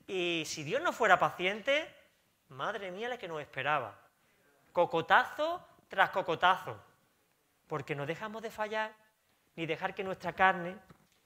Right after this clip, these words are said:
tome el control. Así que, hermano, seamos generosos al medir,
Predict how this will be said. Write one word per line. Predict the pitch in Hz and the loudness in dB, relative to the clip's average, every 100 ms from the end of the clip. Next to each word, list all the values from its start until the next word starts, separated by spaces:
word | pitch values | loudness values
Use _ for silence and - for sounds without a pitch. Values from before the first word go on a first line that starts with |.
| _ - | _ 0
tome | 160 165 180 | 2 2 0
el | 165 | -2
control. | 143 127 120 117 _ _ _ - - | -6 -10 -10 -12 _ _ _ -20 -6
Así | 160 - | -4 -2
que, | 180 | 0
hermano, | 190 190 185 165 123 - - _ _ | 4 6 6 4 0 -8 -20 _ _
seamos | - - 180 196 214 | -8 2 2 2 -4
generosos | - 190 165 160 160 | -6 -6 -4 -4 -4
al | 151 | -6
medir, | 131 127 123 | -6 -6 -8